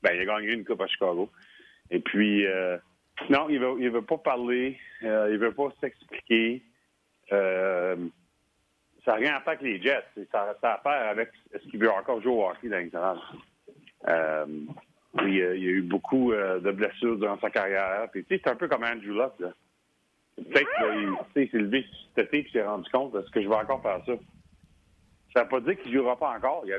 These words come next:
il a, il a pas pris sa retraite, mais c'est sûr que, euh, présentement, euh, son cœur est pas là-dedans. Puis, euh, écoute, le timing n'a pas été bon pour les Jets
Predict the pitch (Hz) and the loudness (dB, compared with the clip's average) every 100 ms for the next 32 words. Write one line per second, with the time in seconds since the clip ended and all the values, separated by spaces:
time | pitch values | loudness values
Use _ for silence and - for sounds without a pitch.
0 | 101 107 104 95 113 - 143 139 107 104 | -4 -4 -4 -8 -8 -4 2 2 2 0
1 | 123 160 - 110 123 135 - _ _ _ | 0 0 -4 -2 0 -2 -4 _ _ _
2 | _ - 107 - 135 147 135 117 113 123 | _ -2 -2 2 2 2 0 0 0 0
3 | 123 _ - - 98 98 95 92 - 113 | -4 _ -14 -6 -2 2 2 0 0 0
4 | 110 104 87 104 101 117 135 _ _ _ | 2 -2 -2 -2 -2 -4 -10 _ _ _
5 | _ _ _ _ _ 90 90 101 98 120 | _ _ _ _ _ -4 2 2 2 0
6 | 113 107 113 110 104 101 95 - _ _ | 0 0 0 0 -2 -6 -10 -12 _ _
7 | 95 90 87 90 90 87 85 85 110 - | -6 0 4 4 4 2 0 0 0 0
8 | 95 82 127 113 139 131 120 117 117 123 | -2 2 2 2 0 0 0 -2 0 0
9 | 185 139 107 110 175 | 0 -2 0 0 -2